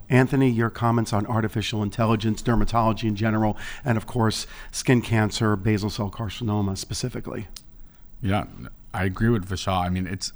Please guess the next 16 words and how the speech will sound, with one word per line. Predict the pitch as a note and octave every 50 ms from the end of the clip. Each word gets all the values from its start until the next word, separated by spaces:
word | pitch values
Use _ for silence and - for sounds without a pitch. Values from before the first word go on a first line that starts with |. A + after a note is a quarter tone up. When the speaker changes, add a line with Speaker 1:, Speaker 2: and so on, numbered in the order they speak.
| - -
Speaker 2:
augmented. | G2+ G#2 G#2 F#2 G2+ G#2+ A2 F#2+ F#2+ E2+
I | D#2 F2 G#2
feel | A2 - - - A2 A#2+ A#2+ G#2+
augmented | E2 F2 F#2 F#2 F#2 F#2+ F#2+ G2 F#2 G2+ F#2 E2+
when | F#2 F2+
I | F2 F2+
go | F#2 G2 F#2 F#2
into | F#2+ F#2+ - G2
the | F2+ F2+
room | F2 F2 F#2 F#2 F#2 F#2 F2
with | G2 - -
the | F#2+
patient, | E2 G#2+ G#2+ G#2+ - - A#2 A2 G2+
and | F#2 F#2 F#2 F#2+
we're | A#2+ B2
utilizing, | A#2 A2+ A2+ A#2 A#2 B2+ A#2 A2 G2+ G2+ F#2+ - F#2+ F#2+ F#2 F#2 F#2